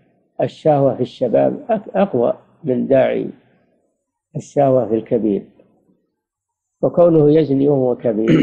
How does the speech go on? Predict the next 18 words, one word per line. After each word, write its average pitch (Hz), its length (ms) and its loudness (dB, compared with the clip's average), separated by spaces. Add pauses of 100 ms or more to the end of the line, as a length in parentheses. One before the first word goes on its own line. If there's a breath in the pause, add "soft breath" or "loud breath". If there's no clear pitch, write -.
<clears throat> 151 120 -6
هذا 151 180 0
دليل 135 340 -2
على 160 200 -2
خبثه، 131 420 -8 (1120)
لأنه 160 420 0
ليس 175 260 -2
عنده 131 440 0
داع 117 320 0
للزنا 110 640 -6 (460)
لكبره، 139 600 -4 (720)
فصار 147 1040 0
زنا 143 440 0
الكبير 143 580 -2
أشد 131 340 -6
من 131 160 -2
زنا 127 360 -2 (260)
الصغير. 113 480 -6